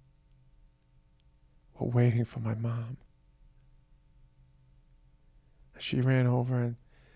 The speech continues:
they all hugged her. And, you know, that's the thing about my mother, that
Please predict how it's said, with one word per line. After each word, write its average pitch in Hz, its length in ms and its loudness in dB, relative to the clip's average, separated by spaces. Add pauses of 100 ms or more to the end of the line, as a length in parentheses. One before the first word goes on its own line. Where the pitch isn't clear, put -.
(220)
they 113 140 4
all 113 180 4
hugged 123 380 -4
her. 123 320 -2 (2250)
And, 110 200 -4 (380)
you 139 80 0
know, 117 100 4
that's 120 200 2
the 139 80 4
thing 143 200 2
about 107 220 0
my 110 100 0
mother, 110 320 0
that 117 220 -2